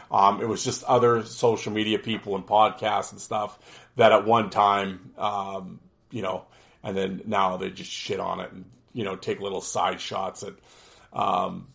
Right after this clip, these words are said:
Ice Wars and the event and everything else. And, and,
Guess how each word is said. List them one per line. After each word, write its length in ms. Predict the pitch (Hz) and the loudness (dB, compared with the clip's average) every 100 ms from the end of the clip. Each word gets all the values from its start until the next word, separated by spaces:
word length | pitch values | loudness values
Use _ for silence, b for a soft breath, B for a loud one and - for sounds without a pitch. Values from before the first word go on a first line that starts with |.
| _ | _
Ice 300 | - 107 - | -2 -2 -2
Wars 380 | 101 101 95 85 | -6 -4 -6 -8
and 100 | 95 | -8
the 60 | 95 | -6
event 460 | 95 92 87 87 | -4 -4 -6 -8
and 120 | 101 92 | -10 -10
everything 380 | 92 92 92 | -10 -12 -10
else. 340 | 92 90 90 - | -8 -6 -8 -10
And, 160 | 95 - B B B | -12 -16 B B B
and, 120 | 147 | 8